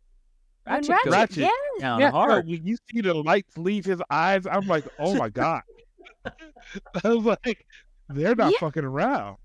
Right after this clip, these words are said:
Speaker 1: No.
Speaker 2: Yeah.
Speaker 4: Yeah, man. It's
Speaker 1: Yeah.
Speaker 4: like the opening one. You had, what,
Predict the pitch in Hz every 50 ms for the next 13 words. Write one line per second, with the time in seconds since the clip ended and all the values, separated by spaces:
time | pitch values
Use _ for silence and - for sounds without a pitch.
0 | - _ - - 302 330 427 494 539 554 587 - 262 - 269 508 403 302 208 -
1 | 180 202 254 277 220 196 185 185 202 - 294 254 240 254 240 247 - 311 - 302
2 | 294 294 320 302 247 214 214 226 214 208 175 143 135